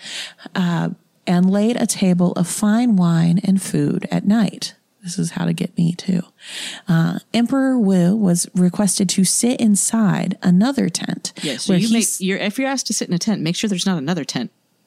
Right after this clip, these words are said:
Speaker 2: next to that tent.
Speaker 1: Okay, this is good to know.
Speaker 2: <laughs>
Speaker 1: Um,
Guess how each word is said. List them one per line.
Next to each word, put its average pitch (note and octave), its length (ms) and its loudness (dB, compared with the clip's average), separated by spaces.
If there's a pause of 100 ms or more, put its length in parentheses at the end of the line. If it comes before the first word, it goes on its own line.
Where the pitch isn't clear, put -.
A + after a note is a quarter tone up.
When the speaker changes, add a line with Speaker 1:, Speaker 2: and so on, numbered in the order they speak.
Speaker 2:
next D#3+ 220 -4
to - 60 -6
that - 180 -8
tent. F#3+ 240 -6 (440)
Speaker 1:
Okay, F3 440 -2 (300)
this F3 120 0
is - 60 -6
good E3 180 -2
to D#3 60 0
know. D3+ 320 0
Speaker 2:
<laughs> - 40 -20 (500)
Speaker 1:
Um, E3+ 400 0